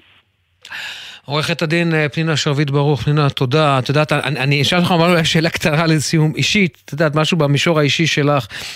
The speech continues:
שאת כל פעם נאבקת מול טריבונלים משפטיים כאלה ואחרים, ואמרתם, את פתאום מח-, כ-, כמובן, את יודעת, מחייכת, זה, זה ציני לומר, אבל את מסתכלת, את אומרת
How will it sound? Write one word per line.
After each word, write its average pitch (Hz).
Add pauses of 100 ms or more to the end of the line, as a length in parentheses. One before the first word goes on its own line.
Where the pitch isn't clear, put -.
שאת 147
כל 165
פעם 151
נאבקת 139
מול 151
טריבונלים 143 (240)
משפטיים 151
כאלה 151
ואחרים, 139
ואמרתם, 131 (560)
את 123
פתאום 170
מח-, 160 (500)
כ-, -
כמובן, 139
את 123
יודעת, 123 (180)
מחייכת, 139 (440)
זה, 123
זה 113
ציני 185
לומר, 117
אבל 123
את 120
מסתכלת, 143
את 135
אומרת 147